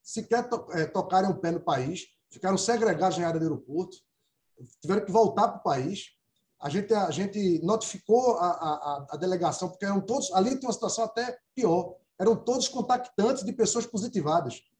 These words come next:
Então, o jogo não podia acontecer mesmo. E o jogo aconteceu, revelia das comunicações. Nós tentamos ir pro estádio, o estádio tava fechado, a Polícia Federal não chegou no, junto conosco, porque, Mauro, é como te falei, é uma situação extraordinária.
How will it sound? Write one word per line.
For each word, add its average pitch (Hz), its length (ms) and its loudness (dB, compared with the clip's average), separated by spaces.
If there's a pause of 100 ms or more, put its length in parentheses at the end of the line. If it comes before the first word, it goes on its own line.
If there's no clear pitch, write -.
Então, 240 140 2
o 214 60 4
jogo 254 240 4
não 262 120 2
podia 220 260 0
acontecer 240 640 0
mesmo. 156 520 2 (800)
E 196 60 2
o - 20 2
jogo 240 200 6
aconteceu, 240 580 2
revelia 214 580 4
das 180 160 -2
comunicações. 208 640 -2
Nós 214 160 0
tentamos 240 540 -4
ir 214 200 -2 (300)
pro 226 100 0
estádio, 190 460 4
o 214 40 -2
estádio 202 300 -2
tava 190 200 -2
fechado, 180 400 0
a 185 40 -4
Polícia 190 240 -6
Federal 190 260 -2
não 226 80 0
chegou 190 320 -2
no, 190 140 -2 (300)
junto 185 260 -2
conosco, 180 520 2
porque, 240 420 -2 (260)
Mauro, 202 460 4 (240)
é 156 40 -10
como 220 160 -6
te - 80 -12
falei, 180 380 6
é 185 60 -4
uma 226 140 0
situação 214 320 -2
extraordinária. 160 800 -2